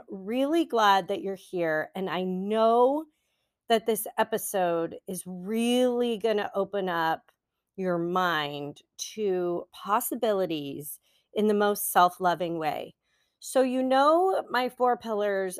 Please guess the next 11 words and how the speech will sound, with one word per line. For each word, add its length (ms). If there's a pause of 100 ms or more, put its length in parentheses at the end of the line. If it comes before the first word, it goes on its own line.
of 120
self-love 840 (140)
are 520
self-awareness, 1500 (100)
self-acceptance, 1600
self-compassion, 1200 (400)
and 160
self-fulfillment. 1160 (440)
And 160
we 140
talk 400